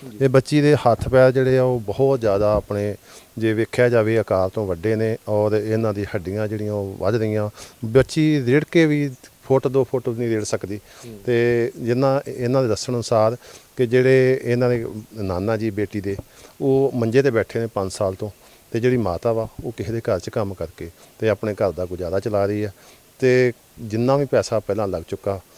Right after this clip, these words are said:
Speaker 2: ਉਹਦੇ ਦੱਸਣ ਅਨੁਸਾਰ ਇਹਨਾਂ ਦੀਆਂ ਤਿੰਨ ਲੜਕੀਆਂ ਸੀ, ਤਿੰਨੇ ਲੜਕੀਆਂ ਜਿਹੜੀਆਂ ਉਹ ਆਪੋ ਆਪਣੇ ਘਰੀਂ ਬੈਠੀਆਂ, ਆਪਣੇ ਵਿਆਹੀਆਂ ਹੋਈਆਂ।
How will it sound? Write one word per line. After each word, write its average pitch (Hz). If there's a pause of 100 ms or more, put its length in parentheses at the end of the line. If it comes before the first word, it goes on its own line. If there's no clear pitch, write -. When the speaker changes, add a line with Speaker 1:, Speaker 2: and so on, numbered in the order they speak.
(220)
Speaker 2:
ਉਹਦੇ 135
ਦੱਸਣ 117
ਅਨੁਸਾਰ 120
ਇਹਨਾਂ 127
ਦੀਆਂ 123 (260)
ਤਿੰਨ 143
ਲੜਕੀਆਂ 113
ਸੀ, 131
ਤਿੰਨੇ 151
ਲੜਕੀਆਂ 113
ਜਿਹੜੀਆਂ 113
ਉਹ 123
ਆਪੋ 104
ਆਪਣੇ 107
ਘਰੀਂ 104
ਬੈਠੀਆਂ, 90 (540)
ਆਪਣੇ 110
ਵਿਆਹੀਆਂ 113
ਹੋਈਆਂ। 113